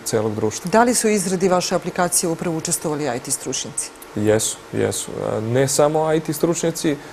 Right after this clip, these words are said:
Speaker 1: već i ljudi iz, iz, e, poslovnog sveta,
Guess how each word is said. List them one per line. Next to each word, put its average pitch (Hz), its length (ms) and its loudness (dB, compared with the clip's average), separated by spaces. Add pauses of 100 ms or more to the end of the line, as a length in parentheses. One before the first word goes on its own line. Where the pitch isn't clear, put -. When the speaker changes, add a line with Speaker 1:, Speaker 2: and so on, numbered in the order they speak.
(160)
Speaker 1:
već 120 460 2
i 131 80 2
ljudi 123 380 4
iz, 117 180 0 (200)
iz, 117 200 -2
e, 107 120 4
poslovnog 151 520 2
sveta, 151 460 2